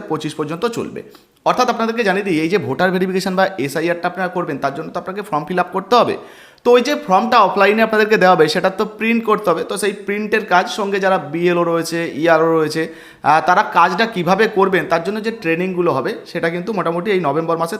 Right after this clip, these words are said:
তিন তারিখ দু হাজার পঁচিশের মধ্যে হয়ে যাবে। তবে এর মধ্যে কিন্তু আপনাদের বাড়িতে কোনো ফর্ম আসবে না।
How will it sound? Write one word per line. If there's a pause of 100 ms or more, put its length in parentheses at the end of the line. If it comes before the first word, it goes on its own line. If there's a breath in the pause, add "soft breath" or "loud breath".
তিন
তারিখ
দু
হাজার (140)
পঁচিশের
মধ্যে
হয়ে
যাবে। (460 loud breath)
তবে
এর
মধ্যে
কিন্তু
আপনাদের
বাড়িতে
কোনো
ফর্ম (120)
আসবে
না।